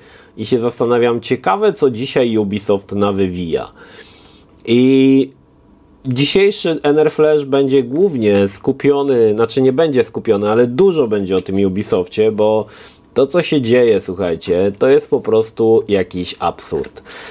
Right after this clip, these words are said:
Zaczęło się, słuchajcie, od tego, że Ubisoft zdecydował nie pojawiać się na targach japońskich T G S ze swoim Assassin's Creed Shadows. Oczywiście,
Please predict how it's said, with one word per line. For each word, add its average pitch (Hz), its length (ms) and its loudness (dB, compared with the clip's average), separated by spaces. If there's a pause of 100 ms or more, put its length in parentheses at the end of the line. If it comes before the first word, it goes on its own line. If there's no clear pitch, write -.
(140)
Zaczęło 131 520 0
się, 151 160 0
słuchajcie, 127 680 0 (960)
od - 220 -2
tego, 117 540 2
że 113 320 2
Ubisoft 127 840 -2
zdecydował 107 680 0
nie 120 280 0
pojawiać 123 540 -2
się 113 200 -2
na 104 140 -2
targach 98 480 -4
japońskich 104 760 -2
T 95 160 0
G 95 320 -2
S 139 240 -4
ze 120 200 0
swoim 117 360 0
Assassin's 104 520 -6
Creed 104 280 -2
Shadows. - 560 -8
Oczywiście, 185 580 0